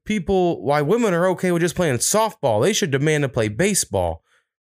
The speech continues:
Like, that would be the feminist take. Not saying they actually should. He's just saying, like, it logically makes sense that it's something that you would assume women would be like, "No, fuck that. We're playing the real sport." You know, like, they don't have a different basketball game anymore or whatever, you know?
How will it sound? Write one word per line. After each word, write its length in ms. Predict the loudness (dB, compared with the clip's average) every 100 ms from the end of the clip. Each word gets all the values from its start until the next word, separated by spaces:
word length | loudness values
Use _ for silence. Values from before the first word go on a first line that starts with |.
| -2
Like, 180 | -2
that 180 | 2 2
would 120 | 2
be 80 | 0
the 100 | -2
feminist 460 | 0 0 0 -2 0
take. 160 | 0
Not 180 | 0 0
saying 520 | 2 2 2 0 0
they 120 | 0 0
actually 480 | 0 0 -2 -2
should. 520 | -2 0 2 2 0 -6 -20 -4
He's 160 | 0 2
just 120 | 2
saying, 160 | 2 0
like, 200 | 0 0
it 140 | -2
logically 680 | -2 0 0 0 -2 -2 0
makes 340 | 0 0 0
sense 480 | 0 0 0 -2 -2
that 160 | 0
it's 160 | 0 0
something 420 | 0 -2 -2 0
that 100 | 0
you 120 | 0 0
would 120 | 0
assume 580 | 0 0 2 2 0 -4 -14 _ _
women 320 | -2 0 2 0
would 120 | 0
be 120 | 2
like, 260 | 2 2 2
"No, 160 | 0
fuck 300 | 0 -2 -2
that. 160 | 0 0
We're 100 | 0
playing 300 | -2 -2 0
the 80 | 0
real 200 | 0 0
sport." 380 | -2 -2 -2 0
You 80 |
know, 100 | 0
like, 280 | 2 0 -6 -18 -10 -2
they 80 | 0
don't 140 | 2
have 100 | 0
a 60 | 0
different 320 | 0 0 2
basketball 420 | 2 2 0 0
game 220 | 2 0
anymore 420 | 0 2 2 2
or 100 | 2
whatever, 320 | 0 2 2 2
you 60 |
know? 180 | 2 0